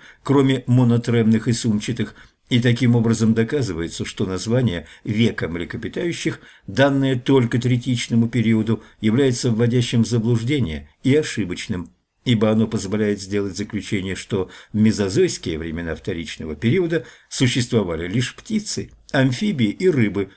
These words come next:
но не млекопитающие. Конец примечания. Насекомоядные, плотоядные фитофагос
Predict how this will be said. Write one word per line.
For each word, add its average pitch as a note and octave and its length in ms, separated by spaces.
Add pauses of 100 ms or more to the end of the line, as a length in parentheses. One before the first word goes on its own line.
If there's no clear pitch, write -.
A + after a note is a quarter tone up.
(140)
но C#3+ 320
не A#2+ 240
млекопитающие. D#2+ 1160 (720)
Конец A2 600
примечания. F2+ 760 (1400)
Насекомоядные, B2 1400 (120)
плотоядные B2+ 920 (140)
фитофагос A#2+ 960